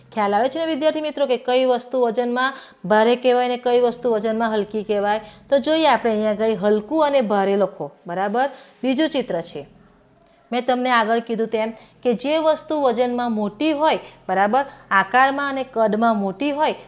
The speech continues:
તો એ વસ્તુ કેવી કહેવાશે? ભારે કહેવાશે. અને જે વસ્તુ વજનમાં, ખરા, સોરી, આકારમાં અને કદમાં નાની હશે તો એ વસ્તુ કેવી કહેવાશે? હલકી કહેવાશે. જુઓ અહીંયા આગળ ટામેટું આપ્યું છે તો આ નાનું ટામેટું છે અને મોટું ટામેટું છે.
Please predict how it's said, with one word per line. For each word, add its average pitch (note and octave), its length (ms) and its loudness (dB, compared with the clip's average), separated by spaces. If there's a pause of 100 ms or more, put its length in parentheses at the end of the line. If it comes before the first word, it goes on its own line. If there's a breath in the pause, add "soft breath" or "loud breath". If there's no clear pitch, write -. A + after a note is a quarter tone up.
તો A3+ 100 -2
એ A#3 160 2
વસ્તુ A3 360 -2
કેવી D4+ 280 0
કહેવાશે? B3+ 680 2 (180 loud breath)
ભારે D4+ 320 4
કહેવાશે. F#3+ 540 0 (220 loud breath)
અને G3+ 180 -4
જે C4 220 -2
વસ્તુ D4 460 -2
વજનમાં, B3+ 840 -2
ખરા, F#3 180 -2
સોરી, F#3+ 320 -4 (320 loud breath)
આકારમાં C4+ 480 2
અને C4 140 -4
કદમાં A#3 460 -2
નાની B3 320 0
હશે C#4+ 300 -4
તો A3 120 -4
એ A#3 100 4
વસ્તુ B3 280 -4
કેવી D#4 260 -4
કહેવાશે? B3 680 -2 (180 loud breath)
હલકી A3 280 2
કહેવાશે. E3 500 -8
જુઓ A#3+ 220 0
અહીંયા G#3 240 0
આગળ A3 180 0
ટામેટું A#3+ 560 0
આપ્યું C4+ 280 -2
છે C4 140 -4
તો B3 120 -4
આ A3+ 80 -2
નાનું A3 360 -4
ટામેટું D4 460 -2
છે D4+ 220 -4 (300 loud breath)
અને A#3+ 160 2
મોટું A#3+ 300 4
ટામેટું E3+ 400 0
છે. - 220 -12